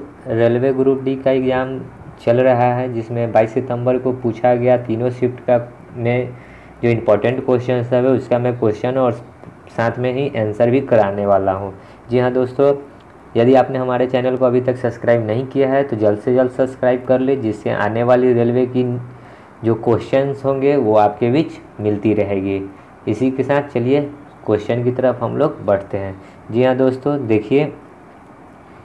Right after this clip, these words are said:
यहाँ पे दोस्तों क्वेश्चन है, अर्जुन पुरस्कार किससे संबंधित है? अर्जुन पुरस्कार दोस्तों खेल से,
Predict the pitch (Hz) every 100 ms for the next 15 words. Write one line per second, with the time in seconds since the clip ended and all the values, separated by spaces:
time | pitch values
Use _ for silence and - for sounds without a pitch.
0 | - - - - 135 147 143 143 143 151
1 | 147 - - - - - - - - -
2 | - - - - 123 107 - 143 143 147
3 | - 117 107 135 135 139 139 147 139 135
4 | 110 139 131 139 131 135 135 135 135 139
5 | 143 - - - - - 113 123 151 135
6 | 147 143 139 139 135 135 135 143 - 113
7 | 113 131